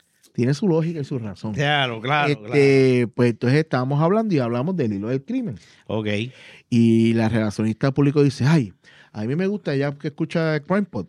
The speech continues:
Speaker 1: Y pues se enteró del hilo del crimen. "Ah, pues lo voy a escuchar", qué sé yo, bla, bla. El hilo del crimen es bastante nuevo. Tenemos como veintipico de episodios.
Speaker 2: Ujú.
Speaker 1: Que el de Rolandito se ha ido, eh, súper bien. Este, y el de Luisito Vigoró y lo que está sacando
Speaker 2: Eh,
Speaker 1: Verdejo,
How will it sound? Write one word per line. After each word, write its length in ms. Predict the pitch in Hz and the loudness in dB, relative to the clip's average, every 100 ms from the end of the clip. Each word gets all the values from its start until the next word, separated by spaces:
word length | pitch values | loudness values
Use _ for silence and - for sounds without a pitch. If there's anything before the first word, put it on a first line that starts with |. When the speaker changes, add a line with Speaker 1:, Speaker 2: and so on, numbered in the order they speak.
| - | -8
Speaker 1:
Y 220 | 110 98 | -6 -4
pues 320 | 101 175 151 | -4 -2 -2
se 100 | 127 | -4
enteró 320 | 107 101 98 | -4 -4 -4
del 160 | 107 135 | -2 0
hilo 140 | 139 | 2
del 100 | 151 | 0
crimen. 220 | 147 185 311 | -2 -6 -4
"Ah, 20 | |
pues 100 | 185 | -2
lo 80 | 135 | 0
voy 80 | 175 | -2
a 20 | |
escuchar", 300 | 220 202 214 | -6 -8 -8
qué 80 | 175 | -8
sé 120 | 107 | -8
yo, 80 | - | -8
bla, 120 | - | -12
bla. 160 | - - _ _ _ _ - | -16 -20 _ _ _ _ -10
El 160 | 113 107 | -6 -2
hilo 80 | 107 | -4
del 80 | |
crimen 180 | 117 131 | -2 -2
es 60 | 147 | -2
bastante 420 | 143 139 139 135 | -6 -8 -8 -4
nuevo. 320 | 160 151 101 - - - 92 - - | -4 -4 -6 -12 -20 -12 -12 -12 -10
Tenemos 240 | 107 123 | -8 -6
como 200 | 147 127 | -4 -4
veintipico 520 | 110 98 101 98 123 | -4 -6 -10 -8 -4
de 80 | 120 | -4
episodios. 500 | 117 104 120 117 92 123 | -6 -6 -2 -2 -4 -8
Speaker 2:
Ujú. 320 | 123 156 180 - | -8 -8 -10 -8
Speaker 1:
Que 80 | 113 | -4
el 120 | 110 | -2
de 180 | 110 110 | -2 -2
Rolandito 520 | 104 104 104 101 135 | -2 -2 -2 -2 -2
se 80 | 131 | 0
ha 40 | |
ido, 320 | 131 160 160 - - | 0 0 -2 -6 -2
eh, 300 | 123 117 110 | 0 0 -2
súper 280 | 127 117 113 | -6 -8 -6
bien. 300 | 117 110 101 _ - - - _ | -6 -6 -10 _ -20 -20 -20 _
Este, 480 | - 147 143 - 135 | 0 0 0 0 2
y 80 | 131 | 4
el 100 | 120 | 2
de 80 | 120 | 0
Luisito 340 | 110 120 117 | -2 -2 2
Vigoró 360 | 110 110 151 170 | 2 4 2 2
y 40 | |
lo 80 | 123 | 0
que 60 | 110 | -8
está 140 | 107 | -8
sacando 380 | 143 139 143 147 | -6 -4 0 0
Speaker 2:
Eh, 60 | 233 | 0
Speaker 1:
Verdejo, 360 | 110 151 160 | 0 0 2